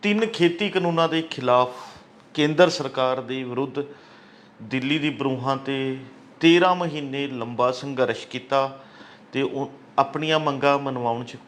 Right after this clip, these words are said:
ਉਹ ਕਾਮਯਾਬ ਰਹੇ ਤੇ ਹੁਣ ਕਿਸਾਨ ਜਥੇਬੰਦੀਆਂ ਨੇ ਪੰਜਾਬ ਸਰਕਾਰ ਦੇ ਖਿਲਾਫ ਜਿਹੜਾ ਇੱਕ ਤਰ੍ਹਾਂ ਦਾ ਮੋਰਚਾ ਖੋਲ੍ਹ ਦਿੱਤਾ ਹੈ ਤੇ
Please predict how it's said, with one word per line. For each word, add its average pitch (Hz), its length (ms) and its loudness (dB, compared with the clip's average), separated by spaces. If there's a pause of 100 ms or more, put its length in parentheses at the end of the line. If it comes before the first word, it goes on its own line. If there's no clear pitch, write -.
(160)
ਉਹ 123 240 -4
ਕਾਮਯਾਬ 123 480 -2
ਰਹੇ 131 260 -2 (420)
ਤੇ 139 100 4
ਹੁਣ 143 280 4
ਕਿਸਾਨ 175 460 4
ਜਥੇਬੰਦੀਆਂ 165 640 0
ਨੇ 160 260 -8 (640)
ਪੰਜਾਬ 160 400 8
ਸਰਕਾਰ 160 440 0
ਦੇ 147 120 -10
ਖਿਲਾਫ 127 460 -4
ਜਿਹੜਾ 123 180 -6
ਇੱਕ 127 180 -8 (100)
ਤਰ੍ਹਾਂ 120 180 -10
ਦਾ 123 140 -10
ਮੋਰਚਾ 120 500 -6 (100)
ਖੋਲ੍ਹ 139 260 0
ਦਿੱਤਾ 147 260 0
ਹੈ 143 140 2 (520)
ਤੇ 131 120 4